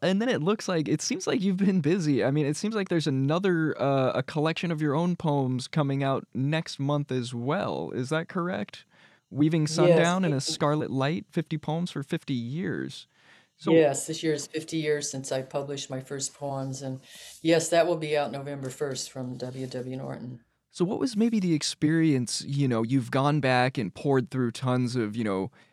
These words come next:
Speaker 1: other people's poems and stuff like that to compile, you know, this anthology of other people's work. What, what was the experience maybe like going back through your, uh, old work and maybe seeing it from different eyes?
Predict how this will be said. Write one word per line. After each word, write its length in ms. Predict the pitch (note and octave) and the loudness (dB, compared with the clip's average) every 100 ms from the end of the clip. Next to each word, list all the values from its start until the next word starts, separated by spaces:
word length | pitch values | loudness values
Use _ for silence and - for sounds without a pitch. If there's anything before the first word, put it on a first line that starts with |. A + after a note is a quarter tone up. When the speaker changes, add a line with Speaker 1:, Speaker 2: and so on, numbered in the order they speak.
| _ _ | _ _
Speaker 1:
other 260 | C3 C#3 C3+ | 4 4 4
people's 560 | - C3+ B2+ A#2 A2+ - | 4 2 2 0 0 -6
poems 680 | - D#3+ D3+ C#3+ C#3 C#3 B2+ | -2 4 6 6 6 2 0
and 120 | C3 B2 | 0 0
stuff 240 | C#3 B2 | 0 2
like 180 | C3+ A#2 | 0 2
that 200 | A#2+ A#2+ | 0 0
to 80 | C3 | 0
compile, 1000 | C3 A2+ A#2 - C3 B2 A#2+ A#2 A#2 A#2+ | 0 0 -4 0 2 4 4 4 2 0
you 180 | A#2+ A#2 | 0 2
know, 260 | G#2+ G#2+ | 2 0
this 240 | A2 A#2+ B2+ | 0 0 0
anthology 720 | A2 A#2+ B2 B2 A#2+ B2 A2+ | 0 4 4 6 4 2 2
of 100 | B2 | 4
other 200 | E3+ D#3 | 2 2
people's 440 | C3 G#2+ G2 A#2+ | -2 -2 -4 -4
work. 240 | A2+ A2 | -2 -2
What, 280 | E3 G3 E3+ | -2 -2 -4
what 260 | - F3 F3+ | -6 -4 -2
was 100 | F#3 | 0
the 120 | F#3 | 0
experience 600 | E3 - F#3 F#3 F#3 - | -2 -4 -2 -2 -4 -4
maybe 300 | E3+ E3+ F#3 | 0 0 0
like 300 | F3+ D#3+ - - - _ C#3+ | 0 -2 -4 -18 -20 _ -2
going 320 | D3+ D#3+ D3+ | 2 4 4
back 280 | D#3 D3+ - | 4 2 0
through 360 | D3+ C#3+ C3+ G#2+ | 2 4 4 2
your, 500 | B2 C3 D3 C#3 - | 2 4 4 2 2
uh, 260 | A#2+ A#2 - | 0 0 0
old 300 | B2+ E3+ C#3+ | 0 0 -2
work 360 | G#2+ G#2 A#2 | -4 -4 -2
and 120 | A#2+ B2 | -2 0
maybe 240 | A2 A#2 | 0 -2
seeing 320 | - B2+ A#2+ | -2 0 0
it 100 | G#2+ | -2
from 180 | C#3 A2 | -2 -2
different 380 | A2+ - A2+ B2 | -4 -6 -6 -4
eyes? 540 | C2 G1+ - - - | -4 -4 -8 -14 -20